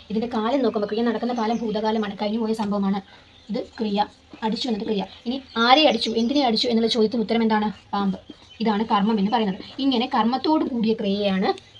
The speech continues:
സകർമ്മകം എന്ന് പറയുന്നത്. അവിടെ കർമ്മത്തെക്കുറിച്ച് പ്രതിപാദിക്കുന്നുണ്ട്. ആരെ, എന്തിനെ എന്ന ചോദ്യത്തിന് അവിടെ ഉത്തരമുണ്ട്. അതാണ് പാമ്പ് എന്ന് പറയുന്നത്. ഇങ്ങനെ കർമ്മമുള്ള ക്രിയയാണ് സകർമ്മകം എന്നും കർമ്മമില്ലാത്ത ക്രിയയാണ് അകർമ്മകം എന്നും പറയുന്നത്. അതായത് അടിച്ചു,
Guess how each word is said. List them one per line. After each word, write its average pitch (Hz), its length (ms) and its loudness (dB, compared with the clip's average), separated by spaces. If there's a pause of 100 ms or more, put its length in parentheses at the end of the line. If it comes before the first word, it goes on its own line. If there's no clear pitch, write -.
(100)
സകർമ്മകം 208 460 0
എന്ന് 214 160 0
പറയുന്നത്. 233 340 2
അവിടെ 220 200 -4
കർമ്മത്തെക്കുറിച്ച് 233 520 0
പ്രതിപാദിക്കുന്നുണ്ട്. 202 520 0 (160)
ആരെ, 208 220 2 (140)
എന്തിനെ 214 260 -2
എന്ന 214 160 -6
ചോദ്യത്തിന് 214 260 0
അവിടെ 254 120 0 (280)
ഉത്തരമുണ്ട്. 220 340 2 (240)
അതാണ് 240 180 2 (100)
പാമ്പ് 220 220 2
എന്ന് 214 120 -2
പറയുന്നത്. 190 280 2
ഇങ്ങനെ 214 220 0
കർമ്മമുള്ള 247 440 4
ക്രിയയാണ് 208 300 0 (100)
സകർമ്മകം 196 420 2
എന്നും 226 160 0 (240)
കർമ്മമില്ലാത്ത 220 560 0
ക്രിയയാണ് 208 340 2 (300)
അകർമ്മകം 214 380 2
എന്നും 294 160 2
പറയുന്നത്. 202 260 0 (240)
അതായത് 226 280 2 (220)
അടിച്ചു, 226 300 -2